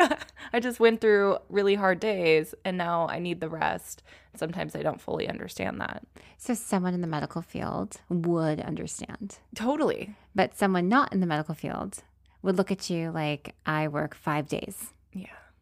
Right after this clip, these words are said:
Speaker 2: I work two." But the difference is, so, like, my husband, he works from home ninety-nine percent of the time,
Speaker 1: Mm-hmm.
Speaker 2: okay? And so when he's home,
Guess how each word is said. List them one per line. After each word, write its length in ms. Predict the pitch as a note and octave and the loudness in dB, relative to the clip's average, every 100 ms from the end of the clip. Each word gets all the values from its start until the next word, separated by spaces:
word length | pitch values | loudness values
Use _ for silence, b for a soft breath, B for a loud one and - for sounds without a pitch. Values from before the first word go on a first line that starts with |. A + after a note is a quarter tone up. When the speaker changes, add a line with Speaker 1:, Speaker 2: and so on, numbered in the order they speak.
| - | -4
Speaker 2:
I 300 | E3+ D#3+ E3 | 2 4 4
work 300 | D#3 D3+ D#3+ - | 2 2 0 -6
two." 480 | - D#3 - F3 - _ B B - | -4 -4 -4 -6 -12 _ B B 2
But 120 | B3 | 4
the 60 | C4 | 6
difference 340 | D4 F4 C#4+ | 6 4 4
is, 280 | F#3 E3 F#3+ | 2 0 -6
so, 480 | - - A3 F#3+ F3+ - - | -10 -2 2 2 0 -2 -6
like, 140 | G3 | -4
my 80 | F3 | -2
husband, 440 | D#3+ D3 - - | -4 -6 -8 -8
he 120 | D3 D#3+ | -4 0
works 240 | F3+ - | -2 -2
from 160 | A3 G3 | -4 -4
home 720 | - - D#3 D3 - F#3 G#3+ _ - | -6 -4 -2 0 -2 -2 -4 _ -4
ninety-nine 840 | E3+ D#3+ D#3+ D#3 D#3+ D#3+ C#3+ D3 D3 | 0 2 0 0 0 0 0 -2 -4
percent 360 | D3 C#3+ - | -6 -6 -6
of 100 | E3+ | -6
the 100 | - | -8
time, 320 | - - - G3+ | -8 -10 -8 -6
Speaker 1:
Mm-hmm. 180 | G3 F3+ | -6 -4
Speaker 2:
okay? 300 | E3+ D#3 F3 B B B | -2 -2 -4 B B B
And 180 | F#3 F#3 | 0 0
so 160 | F#3+ F#3 | 4 2
when 140 | F3+ | 2
he's 180 | G#3 A#3 | 0 0
home, 580 | A#3 D4+ A#3 G3+ G3 | 2 4 4 2 -2